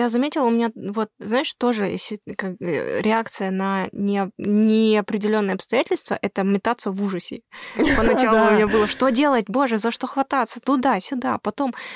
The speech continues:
Speaker 1: А сейчас я вот тоже, либо у меня просто силы закончились, ну, <laughs> элементарно, <laughs> что-то ещё ви-
Speaker 2: Вот-вот.
Speaker 1: <laughs> Либо просто действительно сейчас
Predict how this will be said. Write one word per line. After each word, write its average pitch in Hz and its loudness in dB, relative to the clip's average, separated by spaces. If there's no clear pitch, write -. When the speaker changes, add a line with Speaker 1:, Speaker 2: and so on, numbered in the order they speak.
Speaker 1:
А 202 0
сейчас 233 0
я 320 2
вот 277 -2
тоже, 269 0
либо 240 2
у 262 4
меня 254 0
просто - -4
силы 415 2
закончились, 196 -2
ну, - -2
<laughs> - 2
элементарно, 240 4
<laughs> 294 4
что-то - 0
ещё 220 2
ви- 202 0
Speaker 2:
Вот-вот. 311 4
Speaker 1:
<laughs> 320 -2
Либо 262 2
просто 262 2
действительно 220 0
сейчас 214 -2